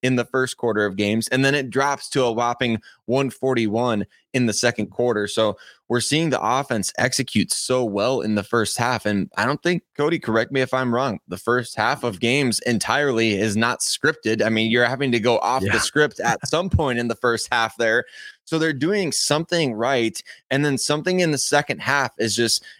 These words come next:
Speaker 1: it's, it's not clicking. So what is it that's gonna get them to stop stalling? That is the biggest question that I have.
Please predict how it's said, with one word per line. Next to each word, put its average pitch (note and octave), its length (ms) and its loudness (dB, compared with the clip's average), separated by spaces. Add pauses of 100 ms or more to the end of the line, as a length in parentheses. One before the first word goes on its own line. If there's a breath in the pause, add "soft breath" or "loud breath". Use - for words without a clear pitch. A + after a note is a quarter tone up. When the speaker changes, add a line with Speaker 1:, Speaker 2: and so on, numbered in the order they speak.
(100)
Speaker 1:
it's, - 260 0
it's A#2+ 220 0
not B2+ 360 0
clicking. C3+ 380 -2
So A2 220 0
what B2 260 -2
is C#3 140 -2
it C3 100 0
that's A#2 220 0
gonna A2 180 0
get A#2 240 2
them A2 180 0
to G2+ 140 -2
stop - 540 -2
stalling? G2 640 -2 (240 loud breath)
That C3+ 260 2
is B2 120 -2
the A2 100 0
biggest G#2 360 0
question G2+ 400 0
that E2 100 0
I E2+ 120 2
have. D#2+ 460 -2